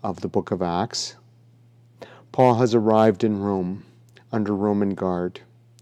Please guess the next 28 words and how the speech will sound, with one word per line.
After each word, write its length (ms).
and 100
his 160
first 360
order 220
of 140
business 540
was 180
to 80
meet 380
with 240
the 240
Jewish 500
leaders 560
in 180
Rome. 420
After 380
a 80
first 400
meeting, 380
they 120
decide 480
to 80
get 220
together 480
for 260
a 60
second 580
meeting, 340